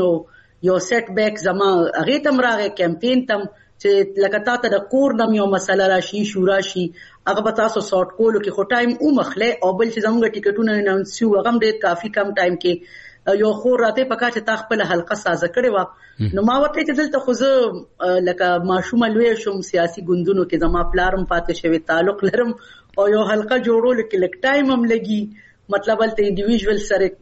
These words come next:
Speaker 1: یو جنرال سیټ باندې چې
Speaker 2: سم.
Speaker 1: تاسو کنټیسټ کوئ، هغې کې خو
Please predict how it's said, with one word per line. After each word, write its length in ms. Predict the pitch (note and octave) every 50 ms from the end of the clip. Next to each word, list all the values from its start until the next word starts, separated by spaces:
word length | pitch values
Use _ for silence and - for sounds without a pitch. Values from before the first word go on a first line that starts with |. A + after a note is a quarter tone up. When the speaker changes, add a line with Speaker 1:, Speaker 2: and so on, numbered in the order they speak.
| F3+ F#3+
Speaker 1:
یو 120 | F3 E3 E3 E3+ D#3+ - _ _ _ _ _ _ - F3+ D3 G#3
جنرال 340 | A#3+ A#3+ A3+ G#3+ G3 F3+
سیټ 180 | - - A3 - -
باندې 160 | G3 F#3+ F3+
چې 80 | - F3+ -
Speaker 2:
سم. 60 | F3+
Speaker 1:
تاسو 180 | F#3 F3+ - F3+ - F#3
کنټیسټ 380 | E3+ E3 - F3+ E3+ E3+ D#3+ - -
کوئ، 160 | F3+ E3+ B3 D#4
هغې 140 | D#4 F#4 F4+
کې 80 | - C4 -
خو 80 | A3